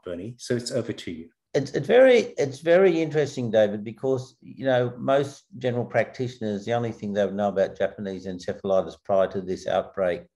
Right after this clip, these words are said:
Speaker 2: is people coming to travel overseas to Southeast Asia, where it's endemic, um, including Japan as well, and the Indian subcontinent and Papua New Guinea, would think, "Oh my God, there's a vaccine for it." You know,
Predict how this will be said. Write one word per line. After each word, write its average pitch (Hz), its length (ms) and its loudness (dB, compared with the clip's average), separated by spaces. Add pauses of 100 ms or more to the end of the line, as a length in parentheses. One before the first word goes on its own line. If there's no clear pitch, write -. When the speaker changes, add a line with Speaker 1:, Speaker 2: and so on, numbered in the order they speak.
(340)
Speaker 2:
is 101 480 -4 (400)
people 123 280 -2
coming 107 380 0
to 98 60 0
travel 101 800 0
overseas 104 560 -6
to 95 80 -8
Southeast 98 640 -2
Asia, 110 420 0
where 98 240 -2
it's - 200 -10
endemic, 101 640 -6
um, 120 480 -4
including 175 580 -4
Japan 98 480 -2
as 90 220 -6
well, 98 240 0
and 101 180 -4
the 98 140 -4
Indian 95 320 -6
subcontinent 104 840 -4 (360)
and 104 120 -2
Papua 107 320 -2
New 101 160 2
Guinea, 113 420 0 (400)
would 110 220 -2
think, 117 240 0
"Oh 113 140 2
my 104 180 4
God, 107 320 6
there's 104 220 4
a 101 80 -2
vaccine 107 600 -2
for 107 360 2
it." 131 200 -2
You 117 140 -8
know, 110 400 -4